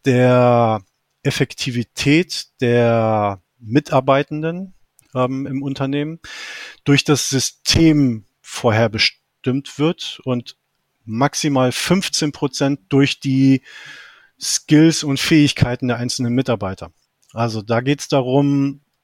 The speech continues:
die Systemtheoretiker, die systemischen Coaches, äh, werden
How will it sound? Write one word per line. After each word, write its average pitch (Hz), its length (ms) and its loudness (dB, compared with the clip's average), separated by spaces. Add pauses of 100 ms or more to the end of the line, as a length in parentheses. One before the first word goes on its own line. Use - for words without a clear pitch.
(460)
die 110 200 -12
Systemtheoretiker, 135 1600 0
die 120 120 -10
systemischen 135 1200 -2
Coaches, 143 720 0
äh, 123 40 -10 (480)
werden 123 640 0